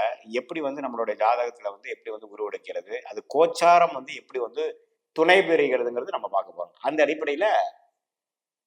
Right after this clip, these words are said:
கடகராசிக்காரர்களுக்கு பிப்ரவரி ரெண்டாயிரத்தி இருபத்தஞ்சு எப்படி இருக்குன்னு பார்க்கும்பொழுது, ஆண்டு கிரகம் என்று சொல்லப்படுகிற குரு பதினொன்னாம் இடத்துல நீடித்திருக்கிறது ஒரு அருமையான ஒரு சப்போர்ட், நல்ல ஒரு அமைப்பு. சனி வந்து எட்டாம் இடத்திலே இருந்து அஷ்டம சனி நீடித்திருக்கிறார். இன்னும் ஒரு மாதத்துக்கு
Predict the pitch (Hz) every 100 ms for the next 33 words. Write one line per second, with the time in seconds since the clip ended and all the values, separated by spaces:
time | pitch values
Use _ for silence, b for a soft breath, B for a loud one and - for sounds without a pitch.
0 | _ - 147 233 254 220 175 180 160 156
1 | 147 139 143 165 147 143 147 147 - 131
2 | 127 123 120 127 127 123 117 123 123 139
3 | 143 143 208 214 196 180 175 165 160 147
4 | 143 143 131 123 143 175 - 147 175 196
5 | 196 180 - 165 156 160 - 143 143 147
6 | 175 139 135 147 151 156 160 139 135 127
7 | 131 127 143 - 117 139 135 120 123 117
8 | - 139 _ _ _ - 139 185 208 156
9 | 165 175 - - 123 120 143 139 117 120
10 | 127 110 127 165 95 104 - 135 123 117
11 | 117 123 156 156 143 127 123 139 127 135
12 | 123 120 117 127 143 139 -